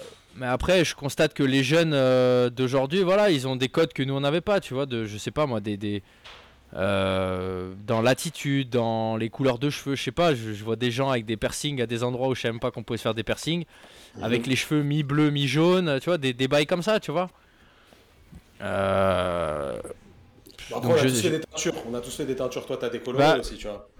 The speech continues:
Speaker 1: moi, je
Speaker 2: Ça
Speaker 1: m'étais
Speaker 2: arrive,
Speaker 1: teint
Speaker 2: ouais.
Speaker 1: la barbe en blonde.
Speaker 2: Ouais, c'est, c'est
Speaker 1: Ouais, ouais.
Speaker 2: arrivé, mais
Speaker 1: Non, mais c'est arrivé, c'est arrivé.
Speaker 2: c'était pas pour une
Speaker 1: Euh,
Speaker 2: appartenance particulière.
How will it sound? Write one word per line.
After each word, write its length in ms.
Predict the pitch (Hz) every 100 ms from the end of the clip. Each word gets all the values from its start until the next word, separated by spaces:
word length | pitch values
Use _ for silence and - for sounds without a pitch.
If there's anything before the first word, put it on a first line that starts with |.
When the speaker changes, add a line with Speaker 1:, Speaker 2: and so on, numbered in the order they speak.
| -
Speaker 1:
moi, 300 | 90 95 151
je 60 | 127
Speaker 2:
Ça 60 | 127
Speaker 1:
m'étais 120 | 127
Speaker 2:
arrive, 160 | 135
Speaker 1:
teint 80 | 139
Speaker 2:
ouais. 60 | 147
Speaker 1:
la 100 | 147
barbe 260 | 165 143
en 80 | 139
blonde. 320 | 131 131 107 87 - _ _ 110
Speaker 2:
Ouais, 220 | 104 101
c'est, 120 | - - 87 117
c'est 60 |
Speaker 1:
Ouais, 60 | 220
ouais. 120 | 247
Speaker 2:
arrivé, 280 | 185 127 - - _ _
mais 240 | - - - 113
Speaker 1:
Non, 100 | 92
mais 100 | 90
c'est 140 | 80 120
arrivé, 420 | 123 151 170 151
c'est 140 | -
arrivé. 440 | 107 117 135 135 - _ _ _ _ - - _ _
Speaker 2:
c'était 100 | -
pas 200 | 104 101
pour 140 | 98 92
une 80 | 147
Speaker 1:
Euh, 40 |
Speaker 2:
appartenance 460 | - - 143 143 -
particulière. 500 | 131 131 127 120